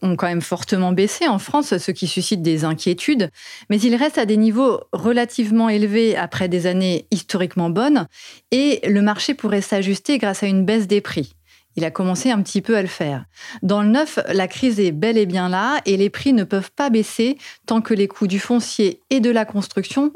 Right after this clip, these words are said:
ne diminuent pas. Les réservations de logements neufs étaient déjà nettement orientées à la baisse en deux mille vingt-deux, à moins vingt-cinq pour cent. Elles ont encore plongé de plus de trente-quatre pour cent au premier trimestre deux mille vingt-trois, à un peu plus de vingt et un mille.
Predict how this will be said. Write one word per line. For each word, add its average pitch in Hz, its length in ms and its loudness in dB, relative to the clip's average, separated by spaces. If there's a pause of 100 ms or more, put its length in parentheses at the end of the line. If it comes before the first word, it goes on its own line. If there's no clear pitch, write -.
ne 190 140 2
diminuent 220 420 4
pas. 139 240 -8 (840)
Les 220 160 2
réservations 254 640 2
de 220 100 4
logements 214 380 2
neufs 214 280 0
étaient 170 220 0
déjà 180 260 0
nettement 233 440 2
orientées 202 360 0
à 185 100 0
la 175 120 0
baisse 175 300 -2
en 170 100 -2
deux 165 140 -2
mille 170 180 0
vingt-deux, 170 400 0
à 160 140 -2
moins 240 340 2
vingt-cinq 226 420 0
pour - 140 -16
cent. 226 320 -4 (460)
Elles 190 260 0
ont 226 80 4
encore 233 240 -2
plongé 226 320 2
de 196 80 0
plus 190 200 -4
de 175 100 0
trente-quatre 269 560 -2
pour - 160 -8
cent 226 340 -2
au 180 80 -2
premier 196 320 0
trimestre 185 560 -4
deux 165 100 -2
mille 170 200 -2
vingt-trois, 170 500 -2 (400)
à 185 100 0
un 180 60 0
peu 180 140 -2
plus 208 160 -2
de 170 80 0
vingt 202 280 -2
et 220 60 -2
un 170 140 -2
mille. 208 260 0